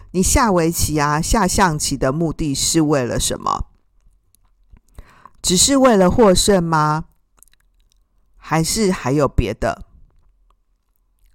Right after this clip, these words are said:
或者是说呢，你下棋啊，不是为了获胜，那就是说你不必赢啊，你每次都输也没关系咯，<laughs> 对不对？好像也不是嘛。那你说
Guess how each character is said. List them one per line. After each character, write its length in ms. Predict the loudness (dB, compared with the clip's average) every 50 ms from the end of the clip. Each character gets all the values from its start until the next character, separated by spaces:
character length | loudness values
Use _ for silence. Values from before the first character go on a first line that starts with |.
| _ _ _ -20 -20 _ _ _ _ _ _ _ _ _ _ _ _ -6
或 200 | 0 2 2 4
者 140 | 4 2 0
是 120 | 0 0
说 280 | 0 2 4 4 4 4
呢， 220 | 2 2 0 0
你 140 | -2 -4 -6
下 320 | -4 -2 -2 0 0 0 0
棋 340 | -2 -4 -4 -4 -4 -4
啊， 200 | -2 -2 -2 -2
不 160 | -2 -2 -2 0
是 160 | 2 4 4
为 140 | 4 4 2
了 120 | 0 0
获 260 | 0 0 0 0 0
胜， 260 | -2 -2 -4 -4 -4 -6 -10 -20 -20 -20 -14 -6
那 160 | -2 -2 2
就 140 | 4 4 4
是 100 | 4 4
说 240 | 4 4 4 4 4
你 100 | 2 0
不 160 | -2 0 2
必 180 | 4 2 2
赢 240 | 0 -2 -4 -4 -2 -2
啊， 120 | -2 -2
你 140 | -2 -2 -4
每 120 | -4 -2
次 120 | 0 2 4
都 160 | 4 4 4
输 460 | 2 2 4 6 8 8 8 8 6
也 160 | 4 4 4 4
没 200 | 4 2 2 2
关 260 | 2 2 2 2 2
系 300 | 0 0 -2 -2 -2 -2
咯， 500 | 0 2 2 2 4 4 2 0 -2 0
<laughs> 40 | 2
对 120 | 4 4
不 60 | 4 4
对？ 200 | 2 0 -2 -4 -10 -16 -18 -20 -18 -6
好 100 | -2 -2
像 220 | 0 2 2 2 2
也 120 | 2 0
不 120 | 0 0 0
是 440 | 0 0 0 -2 -2 -2 -2 -2
嘛。 380 | 0 0 -2 -2 -4 -4 -6 -10 -16 -20 -20 -20 -20 -20 _ _ _ _ _ _ _
那 140 | -6 -4 -4
你 120 | -4 -4
说 320 | -4 -2 0 0 0 0